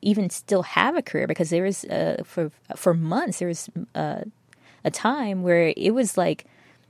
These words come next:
she may not even be able to return, right? <laughs> So, and,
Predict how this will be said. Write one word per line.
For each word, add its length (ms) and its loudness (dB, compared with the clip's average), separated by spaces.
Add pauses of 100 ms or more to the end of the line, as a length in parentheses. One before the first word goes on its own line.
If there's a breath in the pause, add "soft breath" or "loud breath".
(200 soft breath)
she 160 -2
may 140 2
not 200 4
even 240 4
be 100 2
able 100 2
to 220 0
return, 800 -2
right? 360 4 (180)
<laughs> 180 6
So, 420 6 (420 loud breath)
and, 140 6